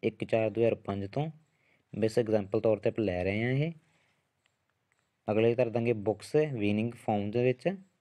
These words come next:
ਇੱਕ ਤਿੰਨ ਦੋ ਹਜ਼ਾਰ ਛੇ। ਇਹਦੇ ਵਿੱਚ ਆਪਣੀ ਸਾਲ ਦੀ ਡੇਟ ਹੋਊਗੀ।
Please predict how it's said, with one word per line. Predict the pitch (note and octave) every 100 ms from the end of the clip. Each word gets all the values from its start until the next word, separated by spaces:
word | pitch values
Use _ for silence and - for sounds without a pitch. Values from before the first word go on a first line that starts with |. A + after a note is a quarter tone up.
| _ -
ਇੱਕ | G#2+ - A2
ਤਿੰਨ | - G#2+ A#2+
ਦੋ | G#2+ G#2+
ਹਜ਼ਾਰ | A#2+ -
ਛੇ। | - G2+
ਇਹਦੇ | - - _ _ _ _ _ _ _ G#2+
ਵਿੱਚ | A#2 A#2+
ਆਪਣੀ | - B2+
ਸਾਲ | C#3+ A#2+ G2+
ਦੀ | F#2+
ਡੇਟ | F#2 F#2 F2+
ਹੋਊਗੀ। | E2+ E2